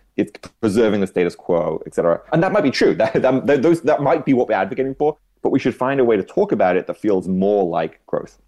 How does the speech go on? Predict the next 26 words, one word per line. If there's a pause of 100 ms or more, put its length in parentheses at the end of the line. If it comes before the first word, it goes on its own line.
(140)
It's
more
like
we're
doing
new
things,
expanding
our
capabilities, (160)
getting
better
over
time. (120)
And
if
we
can
position
it
that
way, (240)
we'll
have
more
success.